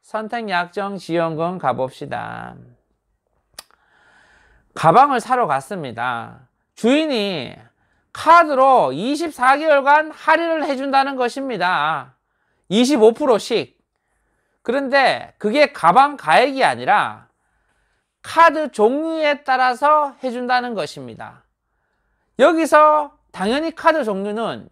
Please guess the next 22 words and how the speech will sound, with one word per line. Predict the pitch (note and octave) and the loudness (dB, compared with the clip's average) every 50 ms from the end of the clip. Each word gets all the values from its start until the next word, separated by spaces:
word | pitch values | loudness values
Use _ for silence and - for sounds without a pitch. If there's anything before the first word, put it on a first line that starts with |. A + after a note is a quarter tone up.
| - | -4
요금제를 | C3 E3 A3 B3 C#4+ D#4+ D#4+ C#4 A#3+ G#3+ G3+ A#3 B3+ C#4+ D4+ C4+ _ _ _ _ _ - | 0 2 2 2 0 -2 -2 0 0 2 2 2 2 0 -2 -6 _ _ _ _ _ -2
얘기하는 | D3 E3+ G#3+ A3 B3+ A3 G#3 G3+ A3 A3 | 0 2 2 4 2 2 2 2 0 0
것이겠죠. | F#3 F3 E3+ E3+ - G3+ E3+ C#3 B2 - - F3+ G#3 B3+ C#4+ C#4+ C#4 _ _ _ _ _ _ _ _ _ _ _ _ _ _ _ _ _ _ - | 0 0 0 -2 -4 -6 -6 -6 -4 -2 0 2 2 2 0 -4 -8 _ _ _ _ _ _ _ _ _ _ _ _ _ _ _ _ _ _ 2
예를 | C#3+ F3+ A3+ B3 D4 D4+ B3 | 4 6 6 6 4 -2 -2
들어 | A3 G#3+ A3 A3 G#3+ | 0 0 0 0 -2
삼만 | - - A#3 A3+ A#3 B3 B3+ | -4 -6 -2 0 2 2 2
원짜리 | C4 C4+ - D#4 D4+ D4 C4 | 2 0 -2 -2 0 -2 -4
카드를 | - - - C4 A3+ G#3 - - - C#3+ A#2 - - - _ _ | -8 -8 -8 -6 -4 -4 -2 -2 -2 -2 -4 -6 -12 -20 _ _
매달 | - B2 C3+ D#3+ F#3 A#3 B3 A3+ E3 B2 | -6 -2 0 0 2 2 0 0 -2 -4
이십오 | A#2+ F3+ G#3+ B3 A#3+ - - C4 F#3 E3 F3+ G#3+ | -6 -6 -4 -4 -6 -6 -6 -4 0 2 2 2
프로씩 | A3 - - C4+ A3 F3 D3 - - F#3 E3+ C3+ A#2 - - | 2 0 -2 -2 -2 -2 -2 -4 -6 -6 -6 -6 -6 -10 -4
할인을 | - B3+ B3+ B3 C4 B3 A#3+ A#3 G#3 | -2 0 0 0 -2 -6 -6 -6 -8
해주면 | G3 F3 E3 F#3+ G3+ G3+ G3 D#3 C3 A2+ - _ _ _ _ _ _ _ _ _ _ - | -8 -8 -8 -8 -6 -4 -4 -6 -6 -8 -12 _ _ _ _ _ _ _ _ _ _ -10
칠천오백 | - - E4 D#4 D4+ - - D#4 D4+ B3+ F#3 E3+ G3+ A3 D4 D4 B3+ | -6 -4 -4 -4 -6 -6 -4 -2 0 0 2 2 2 2 2 2 0
원의 | A#3+ A3 A3+ A3 | 0 -2 -4 -4
할인을 | G#3 G#3+ G3+ G3 F#3+ E3+ E3 C#3+ | -6 -6 -6 -6 -6 -6 -8 -8
받습니다. | B2 B2 - - - A#2+ A#2 A2 G#2+ C3 C#3 - _ _ _ _ _ _ - - _ _ _ | -10 -12 -16 -16 -16 -14 -14 -14 -16 -18 -18 -20 _ _ _ _ _ _ -20 -20 _ _ _
칠천오백 | - - E4+ E4+ D4 - E4+ D4+ C#4 B3+ B3 A#3+ C4 B3+ | -6 -4 -4 -4 -2 -2 0 2 4 4 4 4 4 2
원 | B3+ B3+ B3+ A#3+ | 2 0 0 2
곱하기 | A#3+ A#3 A3 A3+ C4 B3+ B3 A3 A3+ G#3+ F#3 F#3 G#3+ | 2 2 2 2 2 0 0 0 -2 -2 -4 -4 -4
이십사 | A3+ C4 C#4 A#3+ - G#3+ G#3 G#3 | -6 -8 -10 -8 -4 -2 -2 0
개월을, | G#3+ G#3+ A3 G#3 G3+ F#3+ F#3+ G#3 A3+ G3+ D3+ C3 A#2+ - | 0 0 0 0 0 0 0 0 0 0 0 -2 -4 -8